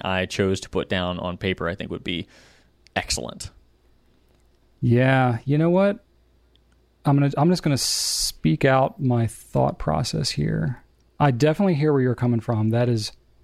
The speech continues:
Speaker 2: really compelling. Because for me, I like, you know, I like being able to pull out a bunch of pens and look at them all at once. And I appreciate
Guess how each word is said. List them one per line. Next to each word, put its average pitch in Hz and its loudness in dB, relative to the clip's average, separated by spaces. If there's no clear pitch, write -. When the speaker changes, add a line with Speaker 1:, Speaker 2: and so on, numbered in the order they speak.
Speaker 2:
really 117 4
compelling. 113 0
Because 139 4
for 143 -2
me, 170 2
I 123 2
like, 123 0
you 120 0
know, 120 4
I 117 2
like 123 2
being 131 4
able 120 2
to 117 0
pull 123 -4
out 123 0
a 127 0
bunch 117 2
of 120 0
pens 110 2
and 107 2
look 117 0
at 117 0
them 113 2
all 113 2
at 117 -4
once. 107 0
And 120 0
I 113 0
appreciate 120 0